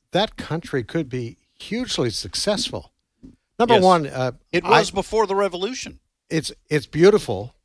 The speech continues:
Speaker 1: It's a beautiful country, mountainous on, on the east end, beautiful beaches. It could be a huge resort. That whole country could be a beautiful resort. It's ninety miles
Speaker 2: Right.
Speaker 1: from Key West.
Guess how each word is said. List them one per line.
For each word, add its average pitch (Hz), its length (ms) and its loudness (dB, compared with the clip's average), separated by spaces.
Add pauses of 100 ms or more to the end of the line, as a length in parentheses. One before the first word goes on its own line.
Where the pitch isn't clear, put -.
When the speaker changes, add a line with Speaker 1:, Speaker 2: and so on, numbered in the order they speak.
(400)
Speaker 1:
It's 147 160 -4
a 151 60 -2
beautiful 147 340 0
country, 147 320 -4
mountainous 147 600 0
on, 139 200 -2
on 131 160 -4
the 135 80 -4
east 160 280 -4
end, 131 240 0 (340)
beautiful 214 420 4
beaches. 139 680 -4 (420)
It 208 180 2
could 175 360 0
be 127 580 0 (240)
a 147 140 0
huge 160 640 0
resort. 139 680 0 (160)
That 160 180 0
whole 190 520 0 (640)
country 185 440 -2
could 135 180 -6
be 151 140 -2
a 147 60 0
beautiful 190 420 -2
resort. 165 540 -2 (240)
It's - 200 -2
ninety 214 340 4
miles 160 600 2 (460)
Speaker 2:
Right. 117 120 2
Speaker 1:
from 170 140 4
Key 185 220 -2
West. 165 500 2